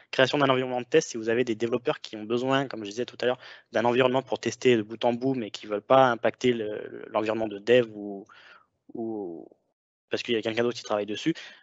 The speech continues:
on peut créer des environnements qui sont temporaires. Vous créez un environnement Terraform Apply, ça crée un environnement, vous faites vos tests, vous avez besoin d'enf-, d'environnement, vous faites un Terraform Destroy. Vous pouvez aussi, euh,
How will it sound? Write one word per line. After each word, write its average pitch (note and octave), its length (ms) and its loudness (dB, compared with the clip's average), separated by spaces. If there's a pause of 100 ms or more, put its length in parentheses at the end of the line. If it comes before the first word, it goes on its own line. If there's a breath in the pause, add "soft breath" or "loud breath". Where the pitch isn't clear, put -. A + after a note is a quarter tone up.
(160 loud breath)
on A#2 120 -6
peut D#3+ 220 8
créer - 160 4
des B2+ 80 6
environnements A#2 440 2
qui - 120 -8
sont - 140 -8
temporaires. A#2 440 0
Vous G#2+ 140 -14
créez A#2+ 200 -2
un A#2 40 0
environnement A2 380 -2
Terraform G#2+ 500 -4
Apply, C3+ 340 2 (240 soft breath)
ça - 160 2
crée - 140 0
un A#2+ 60 2
environnement, G#2+ 580 -2 (400 loud breath)
vous B2+ 300 -6
faites B2 120 4
vos G2+ 120 -8
tests, - 400 2
vous B2+ 300 0
avez A2+ 120 4
besoin A#2 200 -4
d'enf-, G#2 340 -6
d'environnement, A2 480 -2
vous A#2+ 80 -10
faites - 200 -4
un A2+ 60 0
Terraform G#2+ 600 -6
Destroy. - 300 -10 (1400 loud breath)
Vous C3 180 -2
pouvez D3 320 8
aussi, D3 600 4
euh, G#2+ 480 0